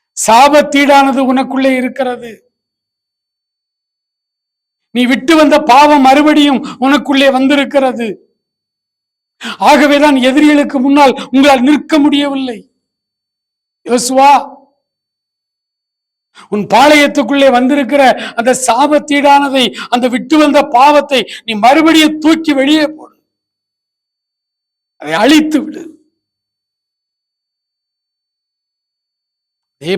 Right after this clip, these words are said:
போல ஆகான் என்கிற ஒரு வாலிபன் அந்த இராணுவத்தில் இருந்தான்.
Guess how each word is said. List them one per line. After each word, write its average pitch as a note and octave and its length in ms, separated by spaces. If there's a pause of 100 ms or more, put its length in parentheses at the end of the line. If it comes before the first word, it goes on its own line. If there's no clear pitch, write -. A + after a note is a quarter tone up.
போல F#3+ 160 (240)
ஆகான் A#3+ 400
என்கிற F#3 240 (140)
ஒரு C#3+ 120 (1120)
வாலிபன் F3+ 500
அந்த C#3 140 (760)
இராணுவத்தில் F3+ 720
இருந்தான். D3 400